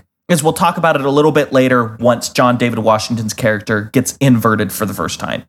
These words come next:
So remember that the oxygen's really important. Um, and then you me-, you mentioned, or you didn't mention this, but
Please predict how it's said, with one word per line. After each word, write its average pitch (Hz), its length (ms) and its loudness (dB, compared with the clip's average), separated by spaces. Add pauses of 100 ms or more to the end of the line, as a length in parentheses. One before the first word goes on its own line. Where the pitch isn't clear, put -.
So - 320 2 (280)
remember 143 280 2
that 135 280 0
the - 80 -4
oxygen's 135 560 0
really 117 240 0
important. 104 600 -2 (360)
Um, 113 460 0 (800)
and 185 120 6
then 175 120 4
you 208 140 4
me-, 165 240 6
you 156 160 2
mentioned, 143 560 2 (680)
or 170 60 4
you 170 140 0
didn't 214 200 2
mention 131 280 2
this, 117 220 0
but 117 400 2